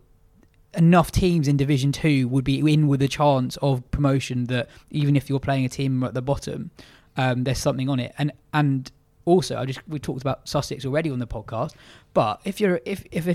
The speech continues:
you've got a club like Sussex who lose so many players to the hundred and they're not in Division One,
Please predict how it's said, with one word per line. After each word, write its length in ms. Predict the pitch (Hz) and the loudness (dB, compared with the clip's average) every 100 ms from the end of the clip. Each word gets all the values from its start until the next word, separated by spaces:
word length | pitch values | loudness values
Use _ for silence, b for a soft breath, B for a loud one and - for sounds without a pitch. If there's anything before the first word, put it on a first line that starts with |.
| 180 | -4
you've 100 | 180 | -4
got 100 | 170 | -4
a 80 | - - | -6 -6
club 240 | 233 196 | -6 -2
like 180 | 196 - | -2 -2
Sussex 440 | 196 - - - | -6 -6 -8 -8
who 80 | 147 | -4
lose 260 | 151 175 147 | 0 0 -2
so 300 | - 196 214 | -2 0 0
many 220 | 185 156 | -2 -4
players 340 | 151 151 147 135 | -4 -6 -6 -6
to 60 | |
the 80 | 135 | -4
hundred 400 | 147 135 - - | -2 -4 -8 -10
and 100 | 156 | -4
they're 80 | 147 | 0
not 300 | 160 196 196 | 2 2 0
in 80 | 160 | -4
Division 340 | 151 143 123 | -2 -2 -2
One, 340 | 143 139 - | -2 -6 -8